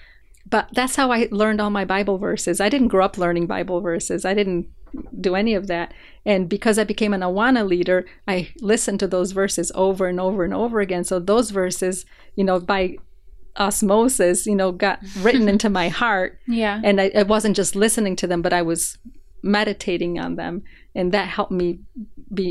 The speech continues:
Speaker 1: even more in the Word and just help apply the concepts and principles of Scripture that, you know, that we wanted. So it was,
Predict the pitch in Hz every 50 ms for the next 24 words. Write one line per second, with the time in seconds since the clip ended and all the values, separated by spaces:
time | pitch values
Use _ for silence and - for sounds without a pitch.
0 | - 190 185 170 175 170 196 190 180 180 180 175 175 185 196 190 190 196 190 185
1 | 175 170 170 170 170 170 - 180 - - - - - - - - - 196 180 180
2 | - - - - - - - - 190 - - - 196 175 170 170 165 170 175 -
3 | - - - - - - - - - - 185 185 - 208 170 165 175 - - 180
4 | 170 - - - - 175 170 165 190 - - - - 196 180 180 180 175 - 180
5 | 170 170 165 - - - - 170 - - - 190 180 - - - 185 175 170 170
6 | 170 165 165 - - - - - - - - - - - - - 196 180 175 170
7 | 156 165 196 - - - - - - - - - 208 208 - 180 180 180 180 170
8 | 170 165 165 165 165 170 - - 196 180 175 185 208 220 208 208 - - -